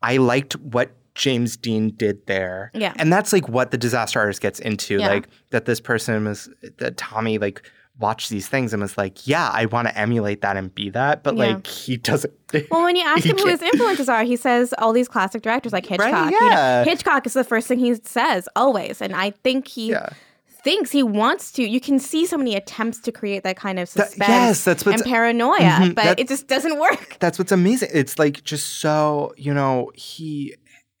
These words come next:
Speaker 1: he wants to, like, embody. That's the thing. It's not, like, a bad movie made by someone who, like, didn't do their homework. Like,
Speaker 2: Yeah.
Speaker 1: he's someone who's, like, watched a lot of film and wants to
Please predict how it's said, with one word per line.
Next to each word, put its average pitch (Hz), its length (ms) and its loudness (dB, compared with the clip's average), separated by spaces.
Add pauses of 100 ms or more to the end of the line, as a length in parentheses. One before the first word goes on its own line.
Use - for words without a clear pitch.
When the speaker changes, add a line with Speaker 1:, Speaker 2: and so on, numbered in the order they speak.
(480)
Speaker 1:
he - 200 -10
wants 151 360 -8
to, 165 100 -6
like, 143 380 0 (460)
embody. 143 680 -4
That's 156 240 -2
the - 80 2
thing. 208 220 -2
It's 139 100 -2
not, 170 120 -6
like, 175 80 -4
a 165 60 -2
bad 139 320 -2
movie 131 260 0
made 123 180 -2
by 127 100 -2
someone 123 380 -6
who, 117 160 -4
like, 110 300 -4 (340)
didn't 123 260 0
do 117 160 -2
their 107 160 0
homework. - 520 -8
Like, 139 180 2
Speaker 2:
Yeah. 233 80 2
Speaker 1:
he's 160 120 2
someone 170 220 2
who's, 151 220 0
like, 131 200 0
watched 131 540 -2
a - 80 -4
lot 117 180 2
of 110 60 -4
film 131 580 0
and 113 300 0 (340)
wants 131 760 -2
to 113 220 -4